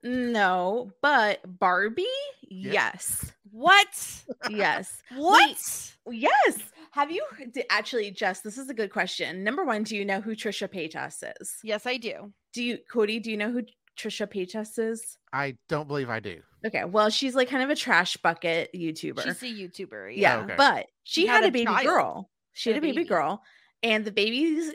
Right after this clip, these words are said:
Speaker 1: girl's name is literally Malibu Barbie.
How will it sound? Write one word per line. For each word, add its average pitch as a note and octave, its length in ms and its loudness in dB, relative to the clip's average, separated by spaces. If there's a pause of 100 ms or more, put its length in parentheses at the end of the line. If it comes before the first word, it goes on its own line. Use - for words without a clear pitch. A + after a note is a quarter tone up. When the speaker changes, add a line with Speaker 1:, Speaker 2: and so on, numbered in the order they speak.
(140)
Speaker 1:
girl's F#3+ 460 0
name G3 480 -2 (240)
is G#3 640 4 (100)
literally A3 840 0 (260)
Malibu G3+ 680 2
Barbie. D#3 480 -2